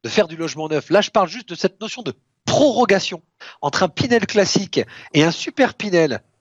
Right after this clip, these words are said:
qui donc gardera les mêmes avantages fiscaux, qui coûtera aussi cher à l'État, simplement, comme ce sera des normes énergétiques beaucoup plus pointues, ça fera monter les prix, ça coûtera plus cher à l'épargnant.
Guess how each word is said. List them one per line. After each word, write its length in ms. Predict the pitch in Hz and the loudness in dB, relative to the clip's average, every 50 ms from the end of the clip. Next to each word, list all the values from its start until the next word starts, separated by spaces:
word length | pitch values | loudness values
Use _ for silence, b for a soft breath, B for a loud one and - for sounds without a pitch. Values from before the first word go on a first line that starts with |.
| _ _ | _ _
qui 100 | - - | -6 -2
donc 240 | 160 196 208 - - - - - | 0 0 0 -2 -6 -16 -6 0
gardera 400 | - - - 175 180 196 220 220 | 2 2 2 2 0 2 2 4
les 140 | 185 165 160 | 4 2 0
mêmes 340 | 160 170 196 285 311 302 247 196 | -2 0 2 2 2 2 2 2
avantages 380 | 226 214 214 202 - 214 190 - | 0 0 0 0 0 0 0 -2
fiscaux, 360 | - 196 165 - - 175 151 | -4 -6 -4 0 2 2 2
qui 140 | - - 156 | 2 -2 -12
coûtera 400 | - - 185 - - 277 277 285 - | -16 -12 -6 -4 0 2 2 2 2
aussi 260 | 220 226 - - 208 | -2 -8 -8 -6 -6
cher 240 | 180 - 208 190 170 | -2 2 2 2 2
à 40 | 175 | 2
l'État, 300 | 170 165 - 185 165 147 | 0 0 2 2 2 2
simplement, 480 | - 151 - 151 160 165 156 - _ _ _ _ _ _ _ | 0 -6 -8 -6 -4 -4 -4 -4 _ _ _ _ _ _ _
comme 240 | - 240 247 240 202 | 0 2 2 2 0
ce 120 | - - 180 | -4 -12 -10
sera 220 | - - 196 180 | -4 0 0 0
des 160 | - 165 156 156 156 | 0 -2 -6 -6 -4
normes 280 | 185 202 208 175 170 160 | 0 0 0 0 0 -2
énergétiques 500 | 156 165 160 139 156 151 151 - 151 - | 0 0 0 0 -2 -6 -6 -8 -10 -10
beaucoup 220 | 123 131 - 143 | -10 -10 -10 -12
plus 140 | - - 131 | -14 -14 -14
pointues, 460 | - - 143 135 - - 269 302 311 B B B B B B | -6 -2 -2 -2 0 2 0 0 0 B B B B B B
ça 160 | - - 139 | 0 0 0
fera 180 | - - 147 147 | 0 0 -2 -2
monter 340 | 147 170 196 185 - 170 | -2 -4 -12 -6 0 0
les 140 | 151 151 156 | 2 2 2
prix, 240 | 151 - - 277 269 | 2 2 2 2 2
ça 120 | - 190 | 2 0
coûtera 300 | - - 170 - - 170 | -4 -4 -4 -2 -2 -2
plus 140 | - - 175 | -2 -4 -10
cher 300 | - - - 262 240 202 | -6 -2 2 2 4 4
à 20 | 196 | 4
l'épargnant. 460 | 185 - - 175 151 160 156 147 | 2 2 0 0 -2 -2 -8 -10